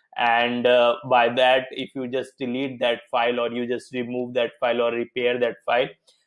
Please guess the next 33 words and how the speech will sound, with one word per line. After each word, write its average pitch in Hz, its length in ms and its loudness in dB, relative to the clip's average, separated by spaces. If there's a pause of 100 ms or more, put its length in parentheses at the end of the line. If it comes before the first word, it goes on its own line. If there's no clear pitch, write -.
your 196 200 2
website 160 540 2
will 143 200 0
be 147 100 0
protected. 143 640 -2
And 135 400 2
you 147 180 -2
need 143 340 -6
to 156 60 -4
always 135 680 0 (100)
on 127 340 -2
this, 127 120 -8 (180)
uh, 131 100 2 (120)
plugin, 123 380 -2 (120)
uh, 117 140 2 (160)
plugin, 127 420 -2 (460)
and, 127 500 2
uh, 131 260 6 (920)
so 156 140 -2
you 143 180 -4
can 147 260 -2
sc-, - 280 -10
uh, 120 340 0
you, 151 140 -2
you 139 260 -6
should 135 300 -6
be 147 100 -2
having 127 340 -2
a 127 140 -2
task 120 340 -2
in 127 80 -8
your 123 140 -2
bucket 117 580 -4